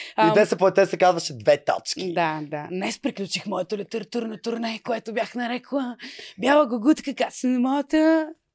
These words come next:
Speaker 1: Нали?
Speaker 2: <laughs>
Speaker 1: Да, майстор на четките, в какво друго е майстор обаче? Защото ти си, всички много добре знаят с какво се занимаваш, какво правиш, какво твориш.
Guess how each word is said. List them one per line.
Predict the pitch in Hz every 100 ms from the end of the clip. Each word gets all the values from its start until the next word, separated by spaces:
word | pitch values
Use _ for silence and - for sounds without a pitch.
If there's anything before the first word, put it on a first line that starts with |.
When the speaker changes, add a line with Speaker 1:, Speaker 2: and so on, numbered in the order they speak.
| -
Speaker 1:
Нали? | 202 175 -
Speaker 2:
<laughs> | 110 131 123 156 165
Speaker 1:
Да, | 185 175
майстор | 196 269 392
на | 349 277
четките, | 285 285 349 359
в | 294
какво | - 190 302
друго | 277 277
е | 262
майстор | 233 240 - 202
обаче? | 160 165 -
Защото | 156 - - 247 240
ти | 254 247
си, | 277 269 294 - -
всички | - 339 -
много | 339 370
добре | 269 196 170
знаят | 156 156 -
с | -
какво | 160
се | 151
занимаваш, | 156 156 160 165 -
какво | _ 196 170
правиш, | 175 185
какво | - - 233
твориш. | - 180 214 302 -